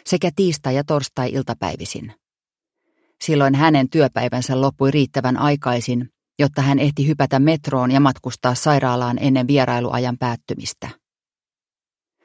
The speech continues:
Hänen asunnoltaan Brooklynista oli sinne tunnin metromatka ensin linjalla kaksi tai kolme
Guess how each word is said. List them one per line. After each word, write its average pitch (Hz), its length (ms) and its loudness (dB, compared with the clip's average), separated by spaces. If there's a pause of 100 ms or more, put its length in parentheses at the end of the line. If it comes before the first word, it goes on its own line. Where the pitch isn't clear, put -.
(240)
Hänen 180 260 2
asunnoltaan 123 880 0
Brooklynista 139 720 0
oli 135 140 0
sinne 139 220 0 (100)
tunnin 139 320 2
metromatka 135 640 -2 (260)
ensin 151 340 2
linjalla 135 420 2
kaksi 147 340 0
tai 123 240 -2
kolme 131 440 2